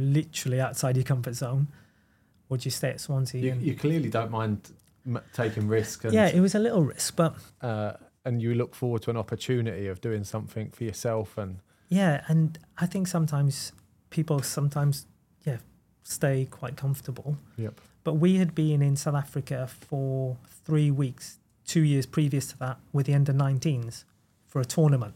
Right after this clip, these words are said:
Speaker 1: So imagine the Swansea boys
Speaker 2: Yeah.
Speaker 1: going to South Africa for a tournament, 'cause, uh, one of our owners was from South Africa.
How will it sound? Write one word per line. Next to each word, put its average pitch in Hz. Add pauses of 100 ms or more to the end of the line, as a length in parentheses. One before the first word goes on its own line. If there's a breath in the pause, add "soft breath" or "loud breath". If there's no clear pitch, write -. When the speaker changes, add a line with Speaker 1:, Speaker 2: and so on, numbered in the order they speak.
(140)
Speaker 1:
So 131
imagine 147
the 135
Swansea 135
boys 110 (160 loud breath)
Speaker 2:
Yeah. 113
Speaker 1:
going 139
to 143
South 139
Africa 139
for 131
a 123
tournament, 135
'cause, 147
uh, 139
one 143
of 135
our 139
owners 139
was 135
from 131 (380 loud breath)
South 139
Africa. -